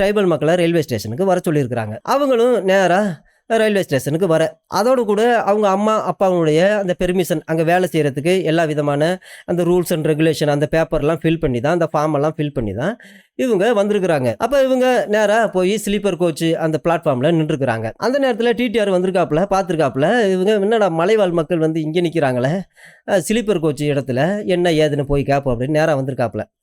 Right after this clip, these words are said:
வந்து, "என்ன டிக்கெட் வச்சிருக்கியா?" அப்படின்னு கேட்டிருக்காப்புல. அவங்க சொல்லியிருக்கிறாங்க, "கன்னியாஸ்திரிகள்கிட்ட தான் இருக்கு, அவங்க எங்களை பிக்கப் பண்றாங்க, வந்துரு-, வந்துகிட்டு இருக்காங்க" அப்படின்னு சொல்ல. அப்ப பிக்கப் பண்ண வந்துகிட்டு இருக்காங்கன்னா, "அப்ப நீ பிளாட்ஃபார்ம் டிக்கெட் எல்லாம் வாங்கிட்டு உள்ள வந்திருக்கணும்"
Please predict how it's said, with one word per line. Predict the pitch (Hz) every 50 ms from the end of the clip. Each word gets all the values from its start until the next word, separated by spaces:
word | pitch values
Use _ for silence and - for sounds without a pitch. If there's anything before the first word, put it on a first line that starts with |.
| _ _ - - - _ _
வந்து, | 190 208 220 220 247 247 220 202
"என்ன | 208 208 226 233 233 196 151 139 - _
டிக்கெட் | - 220 208 254 233
வச்சிருக்கியா?" | 220 196 156 170 147 123 156 175 208 202
அப்படின்னு | 165 165 175 170
கேட்டிருக்காப்புல. | 160 151 135 131 127 120 110 - 110 120 -
அவங்க | - 240 254 240 240 208 196 202
சொல்லியிருக்கிறாங்க, | 185 175 156 175 160 147 147 165 196 208
"கன்னியாஸ்திரிகள்கிட்ட | - 175 185 226 254 247 196 - 170 143 147 143 131 120 147 135
தான் | 165 170
இருக்கு, | 156 170 196 185 202 185 113 113 131 - - - _
அவங்க | - 160 180 180 180
எங்களை | 175 160 165 156 - 185
பிக்கப் | - 226 214
பண்றாங்க, | 175 175 156 139 139 135 127 127 131 135 139 135
வந்துரு-, | 147 160 170 156 143 156
வந்துகிட்டு | 156 160 165 147 151
இருக்காங்க" | - 117 95 98 98 95 92 113 147 160 120
அப்படின்னு | 120 113 117 127 156
சொல்ல. | 143 - 113 107 104 - _
அப்ப | - - 269 - 220
பிக்கப் | - 269 269
பண்ண | 240 254 254 247 240
வந்துகிட்டு | 233
இருக்காங்கன்னா, | 226 247 240 214 233 226 226 226 226 240 254 294
"அப்ப | 285 240 214 220 220 262 247
நீ | 233 190 196 226 233 220 220
பிளாட்ஃபார்ம் | 240 269 285 240 277 277 254
டிக்கெட் | 214 240 247 240 214
எல்லாம் | 240 240 247 240 226
வாங்கிட்டு | 220 233 226 220
உள்ள | 208 208 220 226
வந்திருக்கணும்" | 208 208 196 185 160 170 160 165 170 160